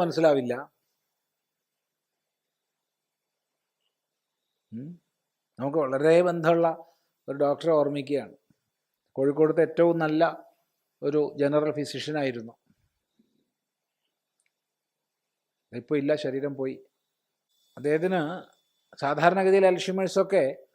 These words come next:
ഒരു, ഒരു ആറ് മാസം, ഏഴ് മാസം, ഒരു കൊല്ലം കൊണ്ടൊക്കെ ആയായി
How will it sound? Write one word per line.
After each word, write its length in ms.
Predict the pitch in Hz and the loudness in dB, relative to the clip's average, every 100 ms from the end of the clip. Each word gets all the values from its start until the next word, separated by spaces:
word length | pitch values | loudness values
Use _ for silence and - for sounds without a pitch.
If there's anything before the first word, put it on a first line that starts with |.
| _ _ _ _ 185 | _ _ _ _ -10
ഒരു, 140 | 180 185 180 - | -4 -2 -4 -4
ഒരു 140 | - 180 175 - _ _ _ _ _ _ _ _ 170 | -4 -4 -6 -10 _ _ _ _ _ _ _ _ 0
ആറ് 120 | 180 185 | 2 4
മാസം, 200 | 180 180 185 | 0 2 0
ഏഴ് 120 | 185 185 | 0 0
മാസം, 160 | 175 180 | -2 0
ഒരു 80 | 180 | 2
കൊല്ലം 220 | 175 180 185 | 2 2 0
കൊണ്ടൊക്കെ 380 | 185 180 185 170 - _ _ _ _ _ _ _ _ _ _ _ _ _ - | 0 0 0 -2 -4 _ _ _ _ _ _ _ _ _ _ _ _ _ -10
ആയായി 560 | 139 151 156 156 156 | -2 0 2 2 2